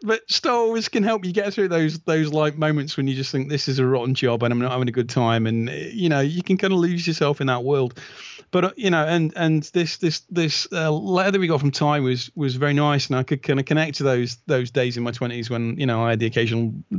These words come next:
terrible job that I didn't like. And, um, and it, it would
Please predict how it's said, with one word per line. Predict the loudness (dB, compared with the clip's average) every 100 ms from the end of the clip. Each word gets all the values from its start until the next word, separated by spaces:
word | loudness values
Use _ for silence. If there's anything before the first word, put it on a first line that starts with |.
| -2
terrible | 0 2 2
job | 0 2
that |
I | 0
didn't | 0 -4
like. | -4 -6 -8 -20 -20 -20 -8
And, | -2 2 2 2
um, | 0 2 2 0 -4 -2
and | 0
it, | 0 0
it | -2 0
would | 0 -2